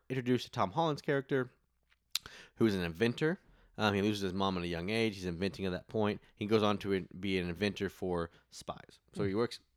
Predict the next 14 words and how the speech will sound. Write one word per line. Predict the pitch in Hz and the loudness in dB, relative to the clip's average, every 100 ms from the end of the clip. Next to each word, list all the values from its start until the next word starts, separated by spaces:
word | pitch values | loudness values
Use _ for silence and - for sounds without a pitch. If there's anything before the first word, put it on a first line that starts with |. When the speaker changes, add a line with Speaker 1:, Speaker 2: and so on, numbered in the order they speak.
| - | -20
Speaker 1:
at | - | -8
the | |
same | 120 110 | -4 -2
place, | 127 117 | -2 0
but | 123 | 2
he's, | 113 107 | 2 2
he's | 95 110 | 0 0
laughed | 98 113 127 - | 2 2 2 0
upon | - 117 117 | 0 2 2
because | 104 - 92 | 0 0 0
Speaker 2:
So | - | 0
he's | 131 143 | 0 0
like | 123 | -2
Q. | - - 117 76 | -6 -4 -2 -4